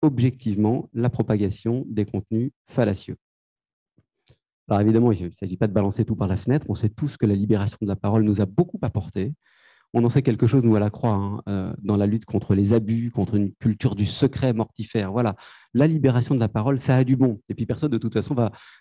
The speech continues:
désinventer les plateformes, les moteurs de recherche, les réseaux sociaux. Mais on n'est pas obligé d'être naïf. On a affaire à des entreprises privées.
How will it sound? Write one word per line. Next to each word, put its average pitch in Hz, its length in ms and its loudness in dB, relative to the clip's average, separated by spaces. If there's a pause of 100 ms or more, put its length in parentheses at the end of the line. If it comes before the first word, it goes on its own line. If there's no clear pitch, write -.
(100)
désinventer 135 960 4
les 110 220 2
plateformes, 120 500 -2
les 110 80 2
moteurs 107 300 0
de 104 80 -2
recherche, 127 300 -2
les 117 80 2
réseaux 107 180 2
sociaux. 104 360 0 (300)
Mais 143 80 6
on 180 60 6
n'est 185 100 4
pas 208 380 0
obligé 143 400 0
d'être 127 160 2
naïf. 117 420 0 (1700)
On 117 160 2
a 156 80 4 (120)
affaire 123 520 2
à 110 100 2
des 113 160 2
entreprises 127 480 -2
privées. 117 540 0